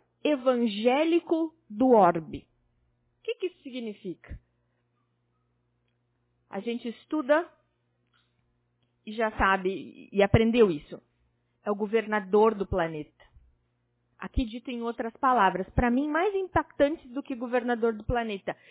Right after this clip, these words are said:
Diretor angélico. Angélico de angelical do orbe. Seu coração não desdenhou a permanência direta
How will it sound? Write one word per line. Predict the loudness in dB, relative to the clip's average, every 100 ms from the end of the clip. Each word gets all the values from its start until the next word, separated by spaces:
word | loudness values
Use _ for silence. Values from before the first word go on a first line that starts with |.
| -20
Diretor | -14 -6 2 2 2 2 6 6 4 _ 0
angélico. | 2 4 2 2 0 0 2 0 -4 -2 -2 -2 _ _ _ _ _ _ _ _ _ _ _ _ -2
Angélico | -2 0 0 0 0
de | 2
angelical | 2 4 2 -2 -4 -2 2 2 0 _ _ _ _ _ _ -6
do | -2
orbe. | 0 0 -2 -6 -10 -12 _ _ _ _ _ _ _ _ _ _ _ _ _ _ _ _ _ _ -4
Seu | -2 -2
coração | 0 0 0 -4 -2 -2 -2 -6 -12 _ _ _ _ _ -4
não | 0 6 4 4
desdenhou | 2 2 2 -2 2 2 4
a | 2
permanência | 2 0 2 0 0 -2 -4 -4 -4
direta | -4 -4 -2 -2 -4 -4 -6